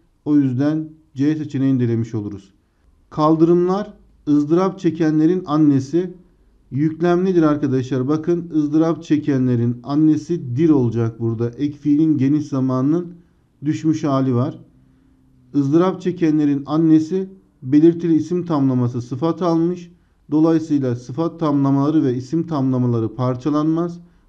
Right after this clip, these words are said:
O yüzden bir bütün halindedir burası. Komple yüklemdir. Peki ızdırap çekenlerin annesi nedir? Kaldırımlardır. Kaldırımlar burada ne sorusuna cevap verdiği için öznedir.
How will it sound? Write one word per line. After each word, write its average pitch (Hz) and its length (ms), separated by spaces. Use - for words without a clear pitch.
O 160 120
yüzden 135 420
bir 127 200
bütün 127 220
halindedir 156 600
burası. 160 440
Komple 151 460
yüklemdir. 127 800
Peki 185 520
ızdırap 156 460
çekenlerin 156 640
annesi 147 500
nedir? 151 380
Kaldırımlardır. 151 1040
Kaldırımlar 139 720
burada 131 260
ne 151 180
sorusuna 120 480
cevap 139 360
verdiği 110 400
için 107 220
öznedir. 156 600